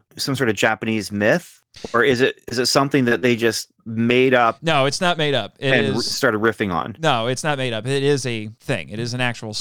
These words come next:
Speaker 2: story. There's another one. I can't remember the name of it. It's something for you to look up, Jimmy. That's also very similar, but it has a different name. It's mentioned in Godzilla versus Megalon, but it's a similar sort of story. And I think the idea was that Mu and this other kingdom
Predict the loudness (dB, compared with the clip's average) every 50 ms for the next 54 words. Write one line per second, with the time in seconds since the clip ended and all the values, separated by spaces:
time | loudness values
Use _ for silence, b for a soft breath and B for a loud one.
0 | -6 -4 -4 -6 -8 -8 -14 -14 -4 -2 0 0 0 0 0 -2 -2 -2 0 2
1 | 2 2 4 4 2 2 2 2 0 -2 -4 -4 -2 0 0 0 0 -2 -4 -8
2 | -12 -10 -8 -8 -6 -4 -4 -4 -4 -4 -6 -4 -4 -4 -2 -2 -2 -2 -2 -2
3 | -2 -4 -4 -4 -6 -6 -6 -6 -8 -8 -6 -4 -4 -2 0 0 0 0 0 -2
4 | 0 0 -2 -2 -2 -4 -6 -6 -6 -6 -8 -10 -4 0 2 2 2 2 0 -4
5 | -2 0 0 0 2 0 -2 -2 0 0 0 0 -2 -4 -6 -4 -4 -2 0 0
6 | -2 0 -2 -2 -2 -2 -2 -4 -6 -8 _ -2 -2 -2 -2 -4 -6 -6 -6 -4
7 | -2 -2 0 0 0 0 0 -2 -2 -4 -6 -6 -4 -2 0 2 2 2 0 -2
8 | -2 -4 -4 -2 -2 -4 -4 -2 0 0 0 0 -2 -4 -2 -2 -4 -4 -4 -6
9 | -6 -6 -8 -8 -6 -6 -4 -2 -2 -2 -2 -2 -2 -2 -2 -2 -2 -4 -6 -8
10 | -10 _ _ -2 0 0 0 -2 -2 -4 -2 -2 -2 -2 -2 -2 -2 -4 -4 -6
11 | -6 -6 -6 -6 -6 -4 -2 0 0 0 0 0 -2 -2 -4 -6 -6 -4 -4 -2
12 | -2 0 0 0 -2 0 -2 -2 -2 -2 -2 -2 0 0 2 4 4 4 4 2
13 | 0 0 -2 -4 -2 -2 -4 -2 -2 -2 -4 -4 -6 -8 _ -8 -6 -4 -4 -4
14 | -2 -2 -2 -2 -4 -6 -8